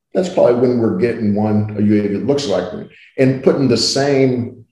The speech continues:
camera, the same lidar sensor that we have on our helicopter on that. So that's gonna be interesting to see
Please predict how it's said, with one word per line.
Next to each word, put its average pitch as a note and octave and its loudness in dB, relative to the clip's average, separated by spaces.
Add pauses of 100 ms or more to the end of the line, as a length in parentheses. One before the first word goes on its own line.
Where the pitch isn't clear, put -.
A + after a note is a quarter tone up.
(140)
camera, A2+ 0
the G#2 -6
same B2 -2
lidar A#2 2
sensor F#2 -6
that F#2 -10
we F2+ -10
have G2 -2 (240)
on A2 -2
our F#2+ 0
helicopter F2+ -4
on F#2+ -4
that. - -6 (580)
So E3 4
that's G3 4
gonna B2 4
be G2 0
interesting F2+ -6
to D#2+ -8
see F2 -8